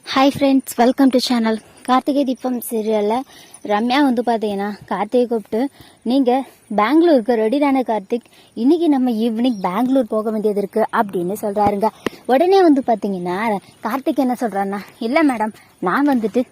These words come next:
பெங்களூருக்கெல்லாம் வரல" அப்படின்னு சொல்லி சொல்றாங்க. "ஏன் கார்த்திக், எதுக்காக நீங்க இப்போ வரலன்னு சொல்றீங்க?" அப்படின்னு சொல்லி ரம்யா கேக்குறாங்க. "இல்ல மேடம், என் ஃபேமிலியில கொஞ்சம் பிரச்சனை போயிட்டு இருக்கு. So, அதனால என்னால இப்போ வர முடியாது" அப்படின்னு சொல்லி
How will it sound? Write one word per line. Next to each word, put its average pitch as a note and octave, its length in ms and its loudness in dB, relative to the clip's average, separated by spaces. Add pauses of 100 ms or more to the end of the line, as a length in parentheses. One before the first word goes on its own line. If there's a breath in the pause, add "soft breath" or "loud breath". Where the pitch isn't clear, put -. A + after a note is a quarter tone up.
(140)
பெங்களூருக்கெல்லாம் G#3+ 760 0
வரல" G3 300 0 (300 soft breath)
அப்படின்னு G3+ 400 0
சொல்லி G3+ 300 -4
சொல்றாங்க. G3 300 -6 (140)
"ஏன் A#3+ 280 2
கார்த்திக், C#4 380 -4
எதுக்காக C4+ 520 2
நீங்க B3 200 2
இப்போ A3+ 340 0
வரலன்னு A#3+ 480 2
சொல்றீங்க?" G#3 300 -2 (380 loud breath)
அப்படின்னு B3+ 360 0
சொல்லி G#3+ 260 -2
ரம்யா F#3+ 400 -2
கேக்குறாங்க. F#3+ 400 -2 (320 soft breath)
"இல்ல C4 280 4
மேடம், A3 160 0 (140)
என் G#3 180 -2
ஃபேமிலியில C4+ 420 4
கொஞ்சம் G3+ 260 2
பிரச்சனை - 340 -2
போயிட்டு F#3+ 300 -4
இருக்கு. F#3 220 -4 (260 loud breath)
So, C#4 140 -6
அதனால D#4+ 280 4
என்னால D#4 320 4
இப்போ C4+ 300 2
வர G#3 260 6
முடியாது" G3 440 4 (160)
அப்படின்னு G3 420 0
சொல்லி G#3+ 340 -2